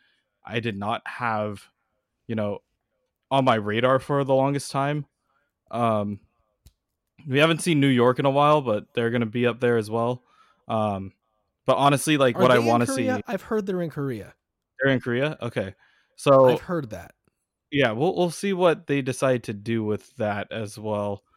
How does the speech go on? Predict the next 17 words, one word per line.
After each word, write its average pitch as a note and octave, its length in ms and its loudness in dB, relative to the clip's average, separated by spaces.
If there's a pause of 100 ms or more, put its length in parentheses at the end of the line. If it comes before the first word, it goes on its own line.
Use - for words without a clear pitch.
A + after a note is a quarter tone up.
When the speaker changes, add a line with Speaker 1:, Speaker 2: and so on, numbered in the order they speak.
(460)
Speaker 1:
But B2+ 220 2 (1500)
for D#3+ 180 4
now, B2+ 400 4
I C3 140 0
think B2+ 320 -2
if A#2 160 -4
I A#2 120 0
wanted A#2 320 0
to B2+ 80 -4
see C3 200 -6
a B2 60 -4
grand A2+ 280 -4
final, G#2+ 520 -6
San A#2 240 -8
Francisco, G#2+ 800 -8 (720)
Philly G2+ 240 -6
Fusion. G2+ 460 -16